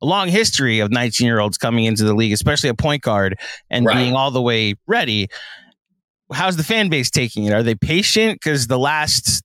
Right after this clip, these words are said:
Speaker 1: like, this is the guy that replaced Dame, technically, in, if you wanna just sit, uh, make the one-to-one as the next point guard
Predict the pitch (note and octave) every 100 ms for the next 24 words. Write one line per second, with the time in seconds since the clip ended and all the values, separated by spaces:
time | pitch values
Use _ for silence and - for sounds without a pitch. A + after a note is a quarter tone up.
0 | - B2 A#2 D#3 E3 E3 E3 F#3 F#3+ E3
1 | D3+ E3 E3 - F3+ E3+ C3+ B2+ A2+ A2
2 | G#2+ A2 B2 C3+ A#2 A#2 A2 G#2+ - -
3 | - - A#2 A2+ C3 B2+ A2+ - C3+ G2
4 | - A#2 A#2 A2+ C3+ - A#2+ B2 A2+ A#2
5 | A#2+ A2+ A2+ G#2+ B2+ - - - E3 -
6 | G#2+ G2+ F#2+